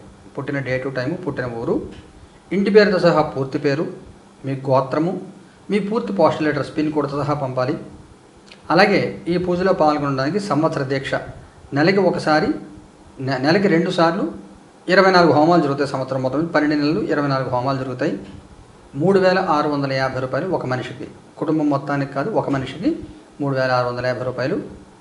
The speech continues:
దీనిలో కేవలం ఇరవై నాలుగు హోమాలే జరుగుతాయి. మనకి ఈ రాజశ్యామల హోమాలు, వా-, మాతంగి హోమాలు, లేకపోతే ఈ వారాహి నవరాత్రులు ఇవేమీ జరగవు. ఈ దీక్షలో ఉన్న వారికి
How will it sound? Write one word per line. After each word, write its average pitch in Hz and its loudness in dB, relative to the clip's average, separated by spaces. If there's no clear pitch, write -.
దీనిలో 240 6
కేవలం 190 4
ఇరవై 160 4
నాలుగు 160 4
హోమాలే 139 2
జరుగుతాయి. 117 -4
మనకి 135 -4
ఈ 147 2
రాజశ్యామల 147 2
హోమాలు, 139 2
వా-, 131 -2
మాతంగి 139 2
హోమాలు, 127 -2
లేకపోతే 117 -4
ఈ 113 -10
వారాహి 151 6
నవరాత్రులు 143 2
ఇవేమీ 147 0
జరగవు. 131 -2
ఈ 151 0
దీక్షలో 151 0
ఉన్న 147 0
వారికి 147 -4